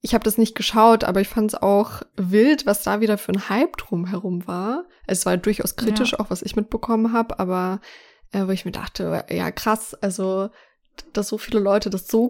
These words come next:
Speaker 1: cool finden, irgendwie zu sehen, wie ein Typ irgendwie so eine Frau entführt. Ich glaub, so ist ja der Plot.
Speaker 2: Mhm.
Speaker 1: Ähm, und sie sich dann in ihn verliebt.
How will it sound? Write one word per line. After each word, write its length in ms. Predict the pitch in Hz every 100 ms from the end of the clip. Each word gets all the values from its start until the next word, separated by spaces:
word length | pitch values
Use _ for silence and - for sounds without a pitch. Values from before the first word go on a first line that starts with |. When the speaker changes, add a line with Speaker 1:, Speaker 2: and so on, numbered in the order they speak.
| -
Speaker 1:
cool 160 | 247 269
finden, 600 | - 208 - - 214 226
irgendwie 440 | 220 196 202 196
zu 120 | - 185
sehen, 320 | 196 214 208
wie 320 | 190 190 196
ein 220 | 196 - 190
Typ 340 | - 208 - _
irgendwie 280 | - 185 190
so 80 | 185
eine 120 | 185
Frau 600 | - 190 190 185 185 180 - _ _ _ _ _
entführt. 640 | 190 180 - 220 - - -
Ich 120 | -
glaub, 160 | - -
so 120 | -
ist 120 | 208 -
ja 60 |
der 140 | 214 226
Plot. 420 | - 240 - - - - - - -
Speaker 2:
Mhm. 300 | 214 208 214
Speaker 1:
Ähm, 680 | 208 196 190 190 196 202 208 _ _ _ _ _
und 80 | 208
sie 100 | 214
sich 140 | 220 208
dann 120 | 196
in 140 | 208
ihn 140 | 202 196
verliebt. 560 | 202 196 233 - -